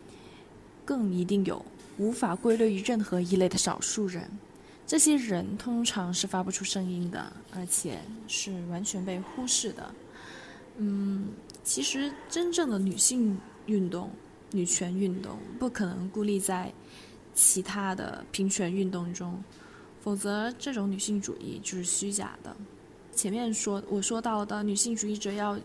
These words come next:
嗯，面对这种严苛的挑剔，我是这样看待的。就以我为例吧，嗯，其实我是一个女性主义者，嗯，所以我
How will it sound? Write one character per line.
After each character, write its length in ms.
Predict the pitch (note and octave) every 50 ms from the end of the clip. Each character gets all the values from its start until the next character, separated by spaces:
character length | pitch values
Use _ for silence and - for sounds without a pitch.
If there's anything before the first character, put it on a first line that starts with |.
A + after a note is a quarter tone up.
| - - - - - -
嗯， 100 | - F#3+ F#3+
面 240 | F#3+ G#3 G#3+ G#3
对 180 | G#3 A3 G#3+ G3+
这 120 | G3+ G#3+
种 180 | G3+ F#3+ F#3+ F#3
严 200 | F#3 F#3 F#3 F#3+
苛 140 | G3 - A3
的 80 | G3+ G3
挑 260 | G3 A3 G3+ G3 G3
剔， 280 | G3 - A3 F#3+ G#3 - - - - - - - -
我 120 | - G3 G3+
是 140 | - B3+
这 120 | A#3+ - C4+
样 140 | B3 A#3 A3+
看 260 | A3 - G#3+ F#3+ F#3
待 220 | G3 F#3+ F#3+ -
的。 260 | - - - - - - A#3
就 240 | - C#4 B3 A3+
以 180 | - - - G#3+
我 140 | B3+ C4 G#3
为 220 | F#3+ F#3 F3+ F3+
例 180 | F#3+ G#3+ G#3+ G3+
吧， 180 | G3 - - - A3 - - - - - - - - - - - - - - -
嗯， 440 | A3+ A3 G#3+ G#3 G3+ G3+ G3+ G3+ G3 A#3
其 160 | A3+ - -
实 80 | - D4
我 140 | C#4+ A3+ G3+
是 160 | G#3+ - C4
一 60 | B3
个 100 | A#3 G#3+
女 120 | G3+ F#3+ F#3
性 220 | F#3+ - A#3+ A3
主 120 | G#3 F3 E3
义 120 | - F#3
者， 200 | F#3+ - - - - - - A#3 A#3 - - - - - - - - - - - - - - - - - -
嗯， 440 | - A3+ G#3+ G#3 G#3 G3+ G3 G3 G3+
所 220 | G#3+ - - B3+ C#4
以 100 | C4 A#3
我 380 | G#3 G3 F#3+ - - - -